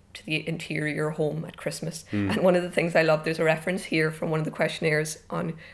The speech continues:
Speaker 1: Christmas Eve from, this is from County Clare, where the gentleman writes,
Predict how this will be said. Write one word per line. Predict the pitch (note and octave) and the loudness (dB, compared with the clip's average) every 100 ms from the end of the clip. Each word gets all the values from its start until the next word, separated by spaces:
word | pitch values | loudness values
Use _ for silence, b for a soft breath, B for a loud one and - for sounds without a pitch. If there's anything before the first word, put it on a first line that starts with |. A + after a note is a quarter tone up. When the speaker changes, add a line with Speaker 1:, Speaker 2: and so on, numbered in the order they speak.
| B | B
Speaker 1:
Christmas | F3+ - F#3 | -4 0 0
Eve | E3 D#3+ | 0 0
from, | D#3+ E3 D#3+ D#3+ E3+ - b b b b - | 2 2 2 0 -4 -10 b b b b -14
this | G#3+ - | -10 -6
is | G3+ | -6
from | - F#3 | -4 -4
County | F3+ E3+ - | 0 -2 0
Clare, | - D#3+ D#3+ D#3+ - - - - - - - | 4 6 6 2 -14 -20 -20 -20 -16 -12 -2
where | - | 2
the | E3+ | 2
gentleman | - F3 E3+ F#3+ F3 | 4 2 2 2 6
writes, | D#3+ D#3+ - | 4 2 -8